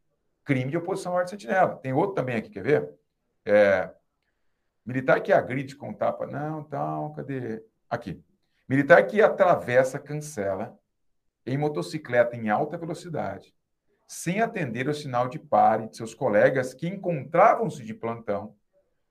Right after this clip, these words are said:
comete o crime de oposição à ordem de sentinela, previsto no artigo sessenta e quatro do Código Penal Militar.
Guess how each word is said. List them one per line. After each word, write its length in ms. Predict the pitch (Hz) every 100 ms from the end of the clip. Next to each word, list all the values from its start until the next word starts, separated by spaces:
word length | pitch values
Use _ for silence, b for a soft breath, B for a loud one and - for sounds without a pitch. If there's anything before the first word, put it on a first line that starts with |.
| _ _
comete 560 | 196 196 143 151 151 165
o 40 |
crime 300 | - 131 135
de 100 | 135
oposição 560 | 147 147 139 - 139 143
à 60 |
ordem 200 | 117 110
de 80 | 110
sentinela, 560 | 104 127 113 107 131 - _ _ _ _ _ _ _ _ _
previsto 460 | 170 160 123 135 -
no 40 |
artigo 260 | 139 131 131
sessenta 280 | 135 156 151
e 40 |
quatro 320 | 101 101 -
do 60 | 110
Código 280 | 107 104 -
Penal 160 | 113
Militar. 420 | 117 131 107 92